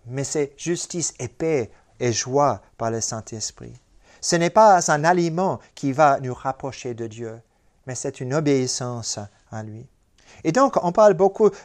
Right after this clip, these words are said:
de, ici de louange. Dans notre texte, vous voyez, au verset quatorze, <clears throat> quinze, pardon, « Nous offrons sans cesse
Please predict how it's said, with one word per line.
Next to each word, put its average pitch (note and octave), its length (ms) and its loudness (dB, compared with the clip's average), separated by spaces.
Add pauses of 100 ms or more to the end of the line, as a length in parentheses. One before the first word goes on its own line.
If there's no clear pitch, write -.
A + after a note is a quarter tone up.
de, C#3+ 140 4 (160)
ici C#3 300 -4
de C#3+ 80 0
louange. C#3+ 600 -2 (460)
Dans C#3+ 100 0
notre C#3 280 -4
texte, F3+ 440 2
vous A#2 180 -4
voyez, C#3+ 420 2 (140)
au C3+ 80 0
verset A#2+ 300 -4
quatorze, D#3+ 480 -2 (580)
<clears throat> D3+ 320 -2
quinze, E3+ 240 2
pardon, « C#3 300 0 (160)
Nous D#3+ 240 0
offrons F#3+ 340 2
sans B3 300 0
cesse - 440 -2